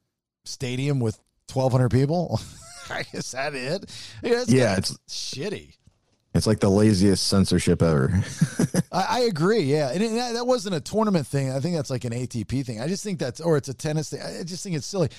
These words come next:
Speaker 1: Like, Wimbledon wouldn't allow the Russians to play. And there's two Russians in the top ten right now: Rublev and, uh, Medlev.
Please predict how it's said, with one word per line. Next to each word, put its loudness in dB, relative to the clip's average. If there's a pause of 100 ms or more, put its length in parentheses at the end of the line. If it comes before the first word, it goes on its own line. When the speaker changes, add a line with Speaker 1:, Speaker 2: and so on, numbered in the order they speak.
(140)
Speaker 1:
Like, 2
Wimbledon 2
wouldn't 2
allow 0
the 0
Russians 0
to -10
play. -4 (580)
And -6
there's 0
two -8
Russians -2
in -4
the 0
top -8
ten -6
right -2
now: -10
Rublev -2
and, -2
uh, -6
Medlev. -4